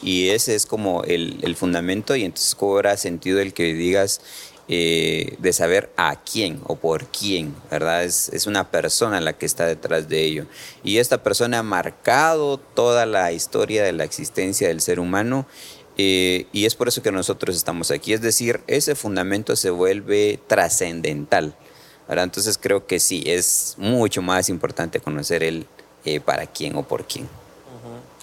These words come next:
Speaker 2: Dice aquí, "Cuando sabemos lo grande que es Dios, cuando Dios y su gloria se convierten en la gran verdad de nuestras vidas,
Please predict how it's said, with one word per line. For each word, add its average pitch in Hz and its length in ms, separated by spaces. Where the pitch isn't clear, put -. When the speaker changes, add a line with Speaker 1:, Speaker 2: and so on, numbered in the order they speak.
Speaker 2:
Dice 160 180
aquí, 156 180
"Cuando 143 300
sabemos 165 400
lo 160 240
grande 185 480
que 143 200
es 135 140
Dios, - 760
cuando 127 300
Dios 135 220
y 170 60
su 151 100
gloria 143 320
se - 160
convierten 131 560
en 123 140
la 117 80
gran 127 300
verdad 143 320
de 131 100
nuestras 120 420
vidas, 196 400